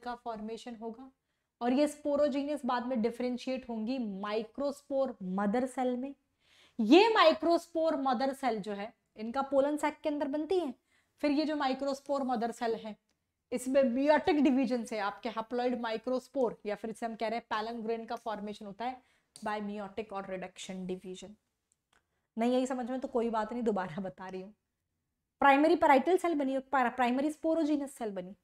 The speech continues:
प्राइमरी पैराइटल सेल में तो further periclinar और anticlinal डिवीजन से it form the remaining walls or the structure of anther except epidermis, यानी कि endothecium, मिडल लेयर और tapetum का फॉर्मेशन करेगी।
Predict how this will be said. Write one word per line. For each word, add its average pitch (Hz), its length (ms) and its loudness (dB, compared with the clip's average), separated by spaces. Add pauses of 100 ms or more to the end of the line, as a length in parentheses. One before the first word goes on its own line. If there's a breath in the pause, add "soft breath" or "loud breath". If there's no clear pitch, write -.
(120)
प्राइमरी 254 360 0
पैराइटल 262 400 -2
सेल 254 160 -4
में 240 120 -6
तो 240 80 -6
further 262 320 -4 (180)
periclinar 233 640 -2
और 233 160 -4
anticlinal 240 640 -2
डिवीजन 196 380 -4
से 294 240 -10 (500)
it 240 200 0
form 262 340 0
the 269 120 0
remaining 233 580 -2
walls 208 540 -2
or 196 100 -8
the 208 120 -8
structure 269 600 -4
of 277 100 -10
anther 240 320 -4 (160)
except 277 440 -8
epidermis, 220 540 -6
यानी 220 160 -6
कि 240 100 -8 (120)
endothecium, 247 640 -4
मिडल 220 180 -2
लेयर 226 220 -2
और 269 160 0
tapetum 208 440 -6
का 202 80 -8
फॉर्मेशन 196 540 -12
करेगी। 196 400 -16